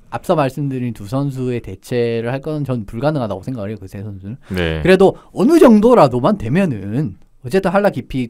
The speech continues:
Speaker 1: 자체는 갖춰지는 거기 때문에 이런 걸 생각을 했을 텐데, 이게 아직까지는 좀 기대에 미치지 못하는 것도 사실입니다.
Speaker 2: 네. 이번 경기,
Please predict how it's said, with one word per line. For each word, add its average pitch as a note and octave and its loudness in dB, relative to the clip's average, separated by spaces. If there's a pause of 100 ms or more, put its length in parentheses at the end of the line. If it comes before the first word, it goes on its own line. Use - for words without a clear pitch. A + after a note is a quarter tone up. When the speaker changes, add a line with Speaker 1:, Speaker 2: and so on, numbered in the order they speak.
(140)
Speaker 1:
자체는 B2 -8
갖춰지는 C#3+ -4
거기 G#2+ -6
때문에 A#2 -4
이런 E3 -4
걸 F3+ -4
생각을 F#3+ -4
했을 F#3 -8
텐데, A#2 -4 (320)
이게 D#3+ -4
아직까지는 F#3+ 0
좀 F#3+ -2
기대에 D#3 0 (160)
미치지 B2 -10
못하는 A2 -6
것도 G#2 -12
사실입니다. - -16
Speaker 2:
네. D#2 -8 (1300)
이번 G#3 4
경기, D#3+ 2